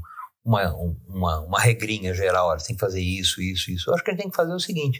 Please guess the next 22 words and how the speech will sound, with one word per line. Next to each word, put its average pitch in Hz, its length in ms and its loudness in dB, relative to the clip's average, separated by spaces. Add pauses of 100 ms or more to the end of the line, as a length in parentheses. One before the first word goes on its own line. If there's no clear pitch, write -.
(400)
tem 156 140 0
que - 100 -14
pensar 156 460 2
que 143 400 -4
a 127 80 2
gente 135 180 2
tem 151 100 -2
que 143 80 -8
ter 147 200 2
autoridade, 113 960 0
ter 120 200 2
postura. 107 720 0 (640)
Talvez 131 380 2
isso 180 280 0
seja 147 340 2
um 143 60 -2
resgate 117 640 2
que - 100 -10
a 95 40 -6
gente 95 240 -8
possa 98 280 0
fazer, 87 340 -2